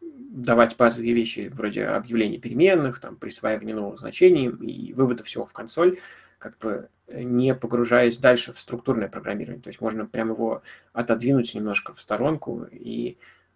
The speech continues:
э, какие-то базовые такие вещи рассказывать, просто вот портянку кода люди пишут, и это очень хорошо работает, и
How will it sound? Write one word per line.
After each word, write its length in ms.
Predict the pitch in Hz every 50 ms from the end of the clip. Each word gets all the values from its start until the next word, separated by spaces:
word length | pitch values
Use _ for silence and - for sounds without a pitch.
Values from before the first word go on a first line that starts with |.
| _ _
э, 60 | _ - - - _ - - - - - - - - -
какие-то 300 | - 120 117 - - -
базовые 320 | - 117 113 110 110 107
такие 260 | 104 - - - 110 104
вещи 220 | 131 139 135 -
рассказывать, 420 | 127 117 - - 120 120 117 104 -
просто 280 | 120 117 117 - 113
вот 140 | 110 110 - _ _ _ _ _ _ _ _ _ - - - - _ _ _ _ _ _
портянку 500 | - 120 117 - - 117 110 110 - - - - _ _ _
кода 280 | - 120 107 - - -
люди 260 | - - - - -
пишут, 500 | - - - - - - _ - - - _
и 180 | - - 104 107
это 200 | 117 - - 113
очень 140 | 113 110 -
хорошо 240 | - 120 117 - -
работает, 440 | - 110 131 180 190 - - 123 - -
и 340 | - 117 123 127 123 127